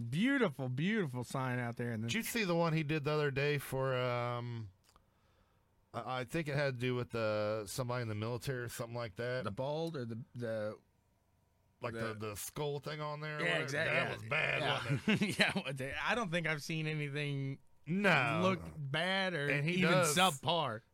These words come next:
Speaker 2: He hand
Speaker 1: out of there.
Speaker 2: chisels all that stuff out.
Speaker 1: Oh, yeah, yeah. It's, it's fantastic there. You guys gotta check him out.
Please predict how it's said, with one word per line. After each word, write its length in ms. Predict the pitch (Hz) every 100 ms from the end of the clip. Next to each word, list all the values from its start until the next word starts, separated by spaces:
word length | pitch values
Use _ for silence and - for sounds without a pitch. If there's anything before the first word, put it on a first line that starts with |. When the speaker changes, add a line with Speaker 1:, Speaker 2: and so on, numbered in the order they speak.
| -
Speaker 2:
He 160 | 156
hand 160 | 143 143
Speaker 1:
out 140 | 147
of 100 | 139
there. 80 | 131
Speaker 2:
chisels 300 | 143 127 117
all 220 | 127 131
that 140 | 131 131
stuff 320 | - 131 127
out. 60 | 143
Speaker 1:
Oh, 120 | 156
yeah, 260 | 127 131 113
yeah. 200 | 127 127
It's, 280 | 120 131 -
it's 280 | 143 139 127
fantastic 840 | - 147 131 - 135 135 - 113
there. 120 | 107 120
You 140 | 113
guys 180 | 139 131
gotta 200 | 127 107
check 280 | - 131 -
him 180 | 120 113
out. 220 | 117